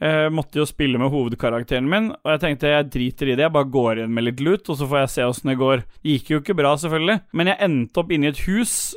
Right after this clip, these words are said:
eh, helt ved en sånn, ved et sted jeg huska fra forrige runde at er en sånn extraction point, altså det er et sånt punkt hvor, eh, du kan, eh, forlate kartet.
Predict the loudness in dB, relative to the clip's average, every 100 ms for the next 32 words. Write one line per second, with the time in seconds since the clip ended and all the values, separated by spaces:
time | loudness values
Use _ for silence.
0 | -14 -8 -2 0 2 2 2 0 -2 0
1 | 2 2 2 2 2 2 0 0 0 0
2 | -4 -2 0 2 0 -2 -2 -2 -2 0
3 | 0 0 0 0 0 0 0 -4 -4 0
4 | 2 2 0 -2 -2 -8 -4 -4 -4 -4
5 | -2 0 0 0 -2 2 2 2 -2 0
6 | -2 -2 -2 0 0 -2 -2 2 2 2
7 | 0 0 0 0 0 0 0 0 0 -4
8 | -4 0 2 0 0 -4 -2 -4 -2 -2
9 | -2